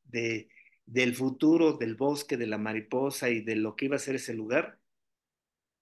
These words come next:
esos taladores como que cobraron conciencia. Al final, porque fue, e-, era concientizar, era platicarlo,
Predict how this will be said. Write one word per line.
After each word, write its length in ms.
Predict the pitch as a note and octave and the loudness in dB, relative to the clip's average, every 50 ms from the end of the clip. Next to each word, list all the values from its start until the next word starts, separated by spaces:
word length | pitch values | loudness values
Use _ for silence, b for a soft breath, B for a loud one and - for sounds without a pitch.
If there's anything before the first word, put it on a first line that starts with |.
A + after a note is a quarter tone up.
| _ - | _ -2
esos 420 | F3 F#3 F#3 - B3 B3 - - | 0 0 2 0 -2 -2 -4 -2
taladores 880 | - C#3+ C3+ B2+ B2 A#2+ A#2+ B2+ C#3+ D#3+ F3 G3+ G3+ G#3 - - _ _ _ _ _ _ _ _ _ _ _ _ _ | -2 0 2 2 2 2 4 4 4 4 2 2 0 -2 -6 -8 _ _ _ _ _ _ _ _ _ _ _ _ _
como 260 | D3 C#3 C#3+ C#3+ B2 | 0 0 2 2 2
que 160 | - C#3 C3 | 0 0 0
cobraron 460 | - C3+ B2 C#3 C#3+ D#3 D#3+ D#3+ D3+ B2 | 0 0 2 2 2 2 2 0 -2 -4
conciencia. 640 | - B2 A#2 A2+ - C3+ C#3 C3 C3 - - - _ _ _ _ _ _ _ _ _ _ _ _ _ _ _ _ _ _ _ _ _ _ _ _ _ _ _ _ _ | -4 -4 -4 -2 -2 -2 -2 -2 -4 -8 -10 -12 _ _ _ _ _ _ _ _ _ _ _ _ _ _ _ _ _ _ _ _ _ _ _ _ _ _ _ _ _
Al 320 | - D#3+ C#3+ D3 C#3+ C#3+ C#3+ | 2 4 6 6 4 4 0
final, 580 | - C#3+ C#3 D3+ D#3+ F3+ A3+ D4+ E4 D#4+ - _ _ _ _ _ _ _ _ | -2 0 2 4 4 4 4 4 2 2 0 _ _ _ _ _ _ _ _
porque 220 | - B2 - - | -8 -4 -4 -4
fue, 480 | - - A3+ B3+ C#4 C#4 C4 G3 - - | 2 4 4 4 4 2 -2 -4 -8 -8
e-, 280 | - C#3 D#3+ G3 G3 F#3 | -2 0 0 2 2 2
era 180 | F3+ G#3 G#3+ G#3+ | 2 2 0 0
concientizar, 720 | C4+ A#3+ A#3+ - - C#3+ A#2+ - G#2 - - D3+ E3 D3+ | 0 0 0 0 -4 -4 -4 -4 -6 -4 0 0 0 2
era 460 | C#3+ D3 D3+ D#3+ D#3 C#3+ B2 A2 - | 0 0 0 0 0 0 -2 -4 -6
platicarlo, 720 | - A#2 A2+ - - A2+ - B2+ B2+ C3 D3+ F3+ F#3+ B | -8 -10 -6 -6 -8 -2 0 0 2 2 2 0 0 B